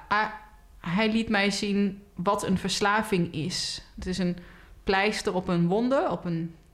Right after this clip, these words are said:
pijn. Ehm, en je kan steeds wel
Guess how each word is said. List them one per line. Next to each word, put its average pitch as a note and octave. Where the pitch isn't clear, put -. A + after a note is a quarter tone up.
pijn. G#3+
Ehm, F3
en F#3
je F#3
kan F#3+
steeds F#3+
wel F3+